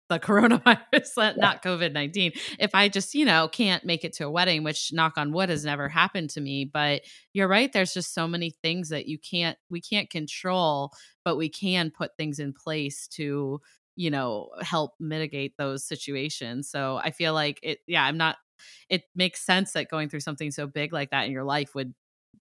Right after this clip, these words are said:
Speaker 1: make you think like, "Wow, I really need to m-, make sure that my business is, can sustain itself even if something else happens," right?
Speaker 2: Exactly.
Speaker 1: I guess this kinda leads us very <laughs> smoothly
Speaker 2: <laughs>
Speaker 1: into, i-, into our topic, but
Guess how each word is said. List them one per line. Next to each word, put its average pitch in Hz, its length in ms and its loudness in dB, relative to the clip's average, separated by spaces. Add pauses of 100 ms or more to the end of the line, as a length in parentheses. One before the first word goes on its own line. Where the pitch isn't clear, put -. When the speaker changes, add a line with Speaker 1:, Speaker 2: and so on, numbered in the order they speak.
Speaker 1:
make 156 300 -2
you 143 80 -4
think 180 340 0
like, 131 220 -4
"Wow, 151 160 2
I 135 60 0
really 143 340 -4
need 139 220 -6
to 123 300 -8 (180)
m-, 147 80 -20 (100)
make 156 220 -10
sure 147 260 -8
that 131 140 -10
my 147 120 -4
business 143 640 -6
is, 143 280 -6
can 139 200 -6
sustain 151 460 -4
itself 135 420 -4
even 131 320 -4
if 139 100 -4
something 135 300 -6
else 147 240 -4
happens," 78 500 -10
right? 156 380 -4 (260)
Speaker 2:
Exactly. - 560 2 (400)
Speaker 1:
I 175 100 4
guess 175 200 4
this 180 160 0
kinda 170 220 6
leads 165 260 4
us 160 120 4
very 185 320 8
<laughs> - 20 -2
smoothly 262 580 10
Speaker 2:
<laughs> 427 60 8
Speaker 1:
into, 240 580 8
i-, 247 220 2
into 294 340 6
our 190 160 12
topic, 190 580 8
but 170 300 8